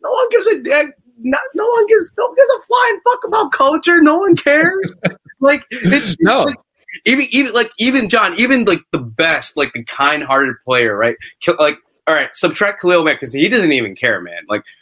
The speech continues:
Speaker 1: all right, s-, subtract him out of it. But, like, you, you talk about Akeem Hicks. You just talked about him, right? He's just like,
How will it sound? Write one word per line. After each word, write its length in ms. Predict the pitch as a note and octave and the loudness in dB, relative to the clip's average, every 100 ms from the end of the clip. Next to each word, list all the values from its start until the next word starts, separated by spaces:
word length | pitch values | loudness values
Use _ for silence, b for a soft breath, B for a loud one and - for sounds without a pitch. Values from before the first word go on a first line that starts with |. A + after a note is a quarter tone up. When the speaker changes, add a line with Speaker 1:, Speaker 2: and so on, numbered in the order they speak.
| b A#2 | b -4
Speaker 1:
all 40 | |
right, 140 | A2 G2+ - | -4 -4 -12
s-, 160 | - - - | -10 -12 -8
subtract 420 | - C3+ G3+ E3+ - | -4 -2 -2 -2 -2
him 160 | C#3+ | -2
out 140 | G#2 F2 | -2 -6
of 80 | E2+ | -12
it. 120 | - | -4
But, 100 | D3 | 0
like, 180 | D3+ C#3+ b b b _ _ - | 0 -2 b b b _ _ -4
you, 160 | D3 D#3+ | -4 -2
you 80 | D3+ | 0
talk 240 | F#3 F3 | 2 2
about 220 | F3+ E3+ - | 2 -2 -2
Akeem 420 | - C3 F#3+ F#3 | -8 -2 0 0
Hicks. 160 | C3 | -2
You 60 | B2+ | -6
just 180 | C3+ - | -8 0
talked 240 | D#3 D#3 | 0 0
about 220 | C3 A2 | -2 -2
him, 120 | G#2+ G2+ | -2 -2
right? 240 | B2+ D3+ _ _ b _ _ _ _ _ - | -2 -4 _ _ b _ _ _ _ _ -8
He's 140 | F3 | -4
just 200 | G3 E3+ | -2 -4
like, 220 | F#3 E3 | -2 -4